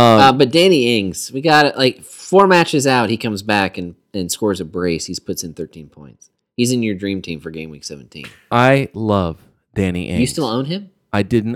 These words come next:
Speaker 2: I do not. As soon as I knew it was a long-term injury, I,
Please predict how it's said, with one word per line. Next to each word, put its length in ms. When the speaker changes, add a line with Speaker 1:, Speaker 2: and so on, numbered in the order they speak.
Speaker 2:
I 140
do 200
not. 480
As 380
soon 180
as 160
I 140
knew 200
it 60
was 140
a 60
long-term 580
injury, 520
I, 240